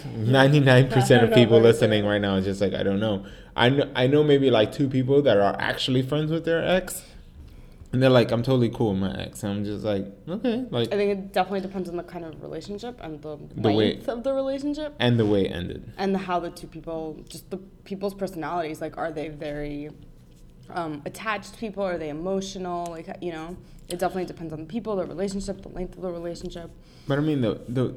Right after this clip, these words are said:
Speaker 2: the way it should be, like, I mean, not the way that it should be, but in s-, sci-, I'm putting in a little science here. A little science and then a little bro science.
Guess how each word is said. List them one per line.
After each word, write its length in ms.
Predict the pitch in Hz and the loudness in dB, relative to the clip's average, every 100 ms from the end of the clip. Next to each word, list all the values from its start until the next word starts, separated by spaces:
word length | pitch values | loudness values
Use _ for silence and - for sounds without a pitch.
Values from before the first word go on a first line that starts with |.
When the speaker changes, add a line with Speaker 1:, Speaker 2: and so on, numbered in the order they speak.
| - | -4
Speaker 2:
the 160 | 120 | 0
way 380 | 110 107 120 147 | 0 2 4 4
it 40 | 139 | 2
should 280 | - 123 131 | 0 0 2
be, 180 | 165 165 | 2 2
like, 180 | 117 - - - - - - - - - - - - | 0 -2 -10 -20 -20 -20 -20 -20 -20 -20 -20 -14 -4
I 40 | |
mean, 160 | 117 117 | 0 0
not 160 | 131 | 0
the 80 | 123 | 0
way 140 | 110 | 0
that 160 | 101 92 | 0 0
it 60 | 87 | -2
should 200 | 117 98 | -4 -4
be, 100 | 98 | -4
but 220 | 98 92 - - - - - - - - - | -4 -6 -8 -20 -20 -20 -20 -20 -20 -12 -2
in 100 | 131 | 0
s-, 480 | - - - - - - | 0 -6 -12 -16 -20 -20
sci-, 180 | - - - - | -16 -12 -12 -6
I'm 140 | 113 - - | -6 -6 -2
putting 280 | 170 156 | 0 2
in 80 | 135 | 2
a 60 | 120 | 2
little 180 | 117 110 | 2 0
science 520 | 95 - 92 92 101 | -2 -2 -2 -4 -6
here. 320 | - 117 131 - - - - - | 0 0 0 -6 -16 -20 -20 0
A 40 | 127 | 8
little 180 | 147 | 8
science 560 | 143 - 147 175 214 190 | 6 4 4 6 4 2
and 100 | 135 | 2
then 180 | 117 113 | 4 4
a 20 | |
little 260 | 113 110 95 | 4 4 2
bro 400 | 92 - 117 107 | -2 4 4 6
science. 720 | - 95 87 85 - - - | 4 0 0 -6 -10 -12 -12